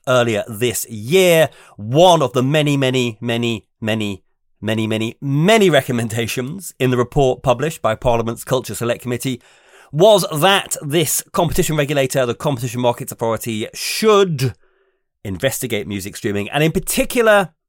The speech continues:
the major record companies and their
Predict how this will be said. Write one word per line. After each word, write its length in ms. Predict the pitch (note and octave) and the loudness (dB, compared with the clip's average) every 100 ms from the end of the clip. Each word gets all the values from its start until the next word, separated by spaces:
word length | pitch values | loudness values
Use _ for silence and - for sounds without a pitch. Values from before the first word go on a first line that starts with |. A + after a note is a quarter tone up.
| _ | _
the 60 | D3+ | 0
major 520 | D#3 D#3+ F#3 F#3 D#3 | 0 2 4 4 2
record 300 | F3 F#3 D#3+ | 0 0 -2
companies 800 | E3+ D3 D#3+ D#3 D3+ C#3 - - _ _ _ _ _ _ | -2 -2 -4 -4 -6 -6 -10 -14 _ _ _ _ _ _
and 260 | A#2+ A#2+ A2 | -4 -4 -4
their 640 | C#3+ D#3+ D#3 D#3 D3+ | 0 4 4 2 0